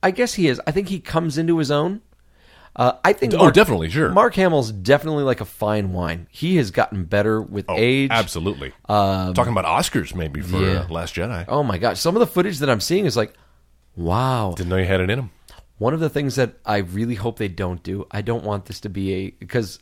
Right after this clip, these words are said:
Speaker 1: I've seen some people who have theories about, c-, because of the imagery, like there's,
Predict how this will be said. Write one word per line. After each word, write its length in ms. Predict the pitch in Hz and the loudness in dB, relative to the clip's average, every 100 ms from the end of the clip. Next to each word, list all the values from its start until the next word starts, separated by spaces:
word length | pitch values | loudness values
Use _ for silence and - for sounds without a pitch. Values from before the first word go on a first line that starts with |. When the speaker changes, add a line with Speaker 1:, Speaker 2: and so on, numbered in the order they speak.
| - | -10
Speaker 1:
I've 140 | 107 | -10
seen 240 | - 151 127 | -4 -2 -2
some 220 | 135 113 | -2 -2
people 320 | 123 123 120 | -2 -2 -2
who 100 | 107 | 0
have 140 | 107 - | 0 0
theories 360 | 117 107 110 | -2 0 0
about, 240 | 104 104 - | 0 0 -2
c-, 80 | 107 | -4
because 300 | 95 107 92 | -2 -4 -2
of 60 | |
the 120 | 92 107 | -4 -2
imagery, 460 | 107 107 127 123 127 _ - - - | -2 0 -2 -2 -6 _ -20 -16 -4
like 240 | 110 - | -4 -2
there's, 260 | 104 98 | -2 -2